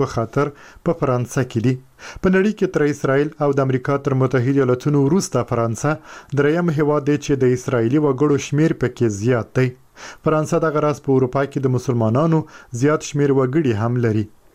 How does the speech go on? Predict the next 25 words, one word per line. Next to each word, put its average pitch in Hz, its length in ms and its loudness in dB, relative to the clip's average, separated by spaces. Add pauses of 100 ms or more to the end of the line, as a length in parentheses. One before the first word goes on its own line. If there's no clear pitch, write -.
د 147 120 0
فرانسې 131 400 0
د 117 120 0
کورنیو 113 400 0
چارو 113 240 0
وزیر 110 300 0 (400)
د 151 100 0
خپل 170 320 -2
هیواد 147 320 0
پولیسو 151 380 0 (280)
او 147 60 2 (200)
امنیتي 135 360 0
ځواکونو 131 480 0
ته 135 160 0
امر 156 220 0
کړی 107 180 0 (100)
چې 117 100 -2 (460)
له 120 60 4 (120)
ځنډ 127 180 0 (140)
پرته 156 280 0 (400)
منسجم 113 500 0 (100)
سي. 123 140 0 (760)
ژرالد 131 420 0 (100)
دارمانین 131 520 0 (340)
زیاته 123 240 0